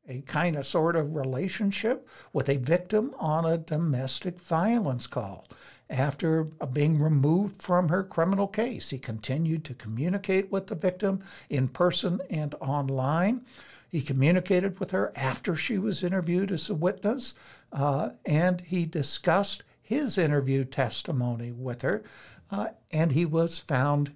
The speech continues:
in bed with her. Uh, Officer S received a class three reprimand and a two-day suspension.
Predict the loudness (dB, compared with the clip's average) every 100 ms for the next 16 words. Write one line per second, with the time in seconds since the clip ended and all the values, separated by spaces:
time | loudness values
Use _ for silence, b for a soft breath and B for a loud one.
0 | _ 0 2 2 0 2 2 0 -2 -4
1 | -4 -8 -10 -18 b b b b -8 -6
2 | -2 -2 0 -2 -2 -4 0 0 0 -2
3 | -8 -12 -10 -4 -2 0 2 2 0 -4
4 | B B B -4 -4 -6 -6 0 4 4
5 | 2 -4 -2 0 0 2 2 2 2 2
6 | 2 0 -2 -2 -2 0 0 -2 -2 -2
7 | 0 0 0 -2 -6 -8 -6 -2 -2 -2
8 | -10